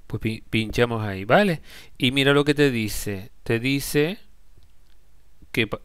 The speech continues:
que yo puedo aquí cambiar el día. Esto fue el trece de mayo. Y bueno, ya está. Entonces el día trece de mayo vemos que el sol sale a las siete y se pone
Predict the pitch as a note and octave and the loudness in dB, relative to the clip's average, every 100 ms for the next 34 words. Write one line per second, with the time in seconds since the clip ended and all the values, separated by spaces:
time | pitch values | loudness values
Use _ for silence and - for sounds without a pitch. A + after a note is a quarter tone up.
0 | - A#2+ A2+ A#2 B2+ B2 C#3 C3 C3 C3 | -10 -4 -2 2 2 2 0 -2 2 2
1 | B2+ C3 E3 F3+ F#3+ C4+ - B2 - C3 | 2 2 0 0 0 -2 -2 -2 -2 -6
2 | A#2 - D3 D3 B2+ A#2 - - - - | -6 -2 2 4 2 -2 -14 -20 -20 -20
3 | - - - - A2 G#2+ G#2 C#3 C#3+ D3+ | -20 -20 -14 -4 -2 -2 -2 2 4 4
4 | C#3+ - G2+ F#2+ - - - A2 G#2+ A#2+ | 2 -4 -6 -10 -14 -20 -16 -6 -4 2
5 | D#3+ F3 D3 D3 F#3+ - - - - - | 2 2 0 -2 -2 -8 -18 -20 -20 -20
6 | - - - - - - - - - - | -20 -20 -20 -20 -20 -20 -20 -20 -18 -6
7 | A2+ G#2 F#2+ F#2+ G2+ D3 F#3 B2+ F#2+ - | -4 -4 -6 -10 -12 -12 -10 -8 -8 -6
8 | G#3 - - A2+ G2+ A2+ A2 A2+ G#2+ G#2+ | -8 -8 -12 -8 -2 0 0 -2 -2 2
9 | B2+ B2+ C#3 C3+ D3 D#3 F3+ G3 E3+ E3 | 2 2 0 2 4 4 6 4 4 0
10 | A#3+ - - - - - - - C3 D3+ | -4 -8 -20 -20 -20 -20 -20 -8 6 8
11 | F3+ D#3+ D#3+ G3 - - - - - - | 8 4 -4 -4 -10 -20 -20 -20 -10 2
12 | A#2 A2+ - E3+ E3 C3 D#3+ D3+ A#2 G#2+ | 2 2 2 6 6 4 2 4 4 2
13 | - E3 F#3+ G#3 G3 D3+ C3+ C#3 D3+ E3 | 2 4 4 4 2 2 2 0 2 0
14 | E3+ | -2